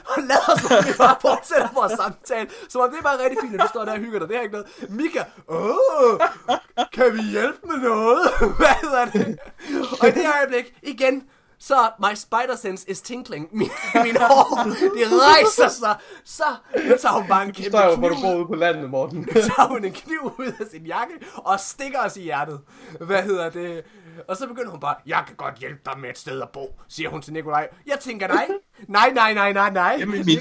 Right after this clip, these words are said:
Speaker 3: kælder.
Speaker 1: <laughs> Nikolaj skal
Speaker 2: Nej,
Speaker 1: ikke
Speaker 2: nej, nej, nej.
Speaker 1: <laughs> Ah, men det var forfærdeligt.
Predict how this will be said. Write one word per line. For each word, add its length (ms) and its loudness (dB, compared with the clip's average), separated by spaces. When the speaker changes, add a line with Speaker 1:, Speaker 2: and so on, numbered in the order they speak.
Speaker 3:
kælder. 340 4
Speaker 1:
<laughs> 180 -2
Nikolaj 440 2
skal 120 0
Speaker 2:
Nej, 80 4
Speaker 1:
ikke 200 -2
Speaker 2:
nej, 160 -6
nej, 340 -2
nej. 120 0
Speaker 1:
<laughs> 880 -6
Ah, 160 -6
men 100 -6
det 100 -14
var 260 0
forfærdeligt. 580 -6